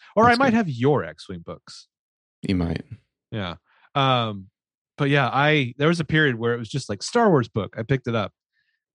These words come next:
Speaker 1: and I just had a shelf of them that I never read.
Speaker 2: Did you have the Crystal Star?
Speaker 1: I sure did.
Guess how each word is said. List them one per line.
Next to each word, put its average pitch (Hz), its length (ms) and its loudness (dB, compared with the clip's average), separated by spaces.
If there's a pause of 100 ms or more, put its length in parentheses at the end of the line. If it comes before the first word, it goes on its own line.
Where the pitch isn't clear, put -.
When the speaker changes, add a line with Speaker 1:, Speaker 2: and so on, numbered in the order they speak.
Speaker 1:
and 117 220 -2
I 117 80 0
just 120 140 -4
had 135 100 2
a 123 60 -2
shelf 120 260 0
of 117 60 -4
them 101 100 -4
that 101 60 -6
I 98 100 -6
never 101 340 -6
read. 92 280 -8 (220)
Speaker 2:
Did 101 120 0
you 101 60 4
have 98 100 4
the 92 60 -2
Crystal - 340 -2
Star? 85 400 -2 (340)
Speaker 1:
I 113 120 0
sure - 260 -4
did. 123 280 -2